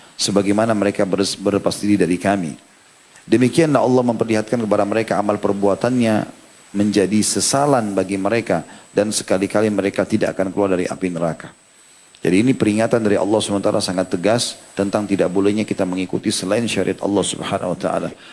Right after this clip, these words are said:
Karena nanti pembuat hukum-hukum itu pun akan berlepas diri dari kita hari kiamat.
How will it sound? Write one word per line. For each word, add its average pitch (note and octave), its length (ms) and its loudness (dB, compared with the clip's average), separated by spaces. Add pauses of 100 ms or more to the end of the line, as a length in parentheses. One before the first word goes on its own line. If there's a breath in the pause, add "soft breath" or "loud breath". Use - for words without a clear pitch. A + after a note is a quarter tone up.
(220 loud breath)
Karena A2+ 240 2
nanti D3 160 0
pembuat B2+ 480 2
hukum-hukum A#2+ 480 2
itu A2 160 0
pun B2 80 -2
akan D3 240 2
berlepas A#2 320 0
diri C3 160 0
dari G#2 160 0
kita F2+ 240 -2
hari F2+ 160 0
kiamat. F#2 400 -4